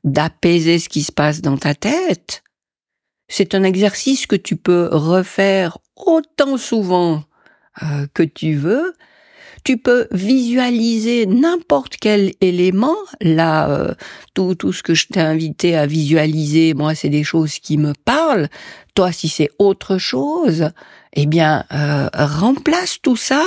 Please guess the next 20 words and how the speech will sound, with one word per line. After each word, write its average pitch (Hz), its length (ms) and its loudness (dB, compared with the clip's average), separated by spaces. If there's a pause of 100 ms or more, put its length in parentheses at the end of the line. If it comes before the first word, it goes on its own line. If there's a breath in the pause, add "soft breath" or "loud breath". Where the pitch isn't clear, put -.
(120)
par, 180 260 0
euh, 160 240 2 (800 loud breath)
par - 200 -4
quelque 196 300 0
chose 233 420 -2
qui 185 200 -2
te - 160 0
permet, 180 460 0
toi, 233 580 0 (540 soft breath)
euh, 151 180 -2
d'accéder 170 720 0
à 160 120 0
plus 175 400 -2
de 160 180 2 (260)
paix 170 300 0
intérieure 156 760 0
dans 131 160 -2
ta 117 180 -4
tête. 196 640 -2 (680 loud breath)
Et 151 460 2